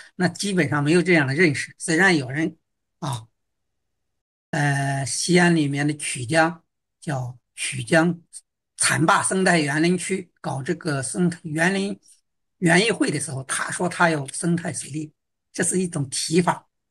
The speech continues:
啊。真的建设可能到现在有这种意识啊，有的官员可能还没有达到这种意识，他，他不是学者啊。那么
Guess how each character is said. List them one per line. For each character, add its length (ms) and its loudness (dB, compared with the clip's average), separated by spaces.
啊。 280 -4
真 200 2
的 80 0
建 260 2
设 380 -4
可 260 -4
能 400 -4
到 180 4
现 320 0
在 220 -2
有 220 -10
这 120 -6
种 160 -4
意 180 0
识 220 -6
啊， 140 -4
有 160 2
的 100 4
官 280 2
员 160 4
可 120 -10
能 120 -4
还 180 -10
没 160 0
有 100 -2
达 200 -10
到 180 -12
这 140 -14
种 180 -18
意 180 -4
识， 240 -10
他， 320 -4
他 220 0
不 140 -4
是 280 -2
学 300 0
者 160 -6
啊。 260 0
那 100 4
么 300 4